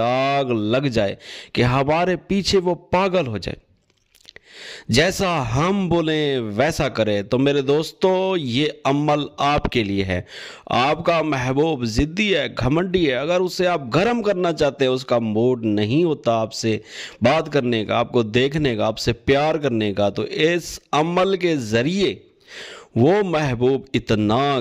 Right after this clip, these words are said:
गरम होगा, आपके पीछे इतना शदीद पागल होगा कि आप हैरान हो जाओगे कि आया हमारे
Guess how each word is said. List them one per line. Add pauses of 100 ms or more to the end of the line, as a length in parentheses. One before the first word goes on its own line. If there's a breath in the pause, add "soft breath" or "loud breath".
गरम
होगा,
आपके
पीछे
इतना
शदीद
पागल
होगा
कि
आप
हैरान
हो
जाओगे
कि
आया
हमारे